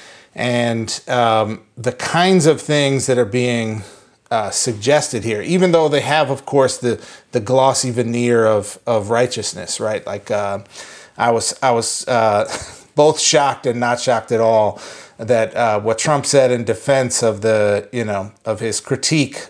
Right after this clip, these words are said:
of, you know, critical race theory and the establishment of this, you know, uh, patriotic education stuff. Uh, he said, and I quote, "We embrace the vision of Martin Luther King, where children are not judged by the color of their skin, but by the content of their character.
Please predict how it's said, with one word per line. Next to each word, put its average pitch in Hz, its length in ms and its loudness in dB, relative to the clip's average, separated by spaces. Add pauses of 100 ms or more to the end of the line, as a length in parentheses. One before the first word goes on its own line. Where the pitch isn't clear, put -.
(100)
of, 113 680 -4
you 123 120 -4
know, 101 120 -8
critical 117 400 0
race 117 300 0
theory 110 480 -2
and 101 140 -4
the 98 80 -4
establishment 113 680 -2
of 104 120 -6
this, - 520 -8 (240)
you 123 160 -6
know, 98 220 -8 (160)
uh, 98 180 -2
patriotic 127 680 2
education 113 640 -4
stuff. - 720 -8 (200)
Uh, 117 220 2
he 135 120 -2
said, 127 460 4
and 117 260 -2
I 113 80 -2
quote, 120 460 0 (280)
"We 143 160 2
embrace 151 440 2
the 151 120 0
vision 165 400 2
of 139 140 2
Martin 139 280 2
Luther 135 240 0
King, 113 520 -2
where 120 140 2
children 151 500 2
are 135 80 2
not 131 280 2
judged 131 340 2
by 131 120 4
the 127 120 2
color 180 400 4
of 151 120 2
their 151 180 6
skin, 143 500 0
but 123 160 2
by 123 140 6
the 117 100 -2
content 131 540 -2
of 110 100 -6
their 110 160 0
character. 107 600 -4